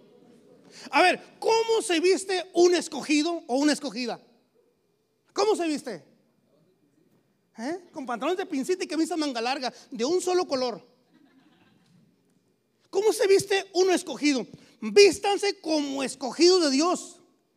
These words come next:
Ponte el traje. Iglesia, escúchame.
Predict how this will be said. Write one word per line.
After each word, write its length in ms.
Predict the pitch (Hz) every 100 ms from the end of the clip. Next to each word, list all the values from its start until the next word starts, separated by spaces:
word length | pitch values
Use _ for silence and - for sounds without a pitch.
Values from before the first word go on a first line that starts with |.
| _ _ _ _ _ _
Ponte 680 | - 330 370 359 359 339 254
el 160 | 247 -
traje. 300 | 339 359 415 466 - _ _ _ _ _ _ _ _ _ _ _ _ _ _ _ _ _ _ _
Iglesia, 580 | 277 254 311 - 330 -
escúchame. 1160 | - - - 381 381 415 381 359 311 220 165